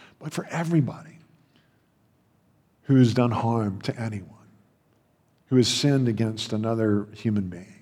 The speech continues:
who sinned against another image bearer of the, of, of God.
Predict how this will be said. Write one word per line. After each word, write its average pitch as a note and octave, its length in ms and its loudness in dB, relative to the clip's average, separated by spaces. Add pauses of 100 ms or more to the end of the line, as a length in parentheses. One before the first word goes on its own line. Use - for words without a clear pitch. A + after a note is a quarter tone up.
(160)
who A#2 320 -2
sinned D3+ 420 2
against A2+ 380 -2
another G#2+ 400 -2
image A#2 360 0
bearer G2+ 340 -2
of F#2+ 120 -6
the, G2 160 -6 (200)
of, G2 220 -14
of F#2 160 -10
God. F2+ 380 -10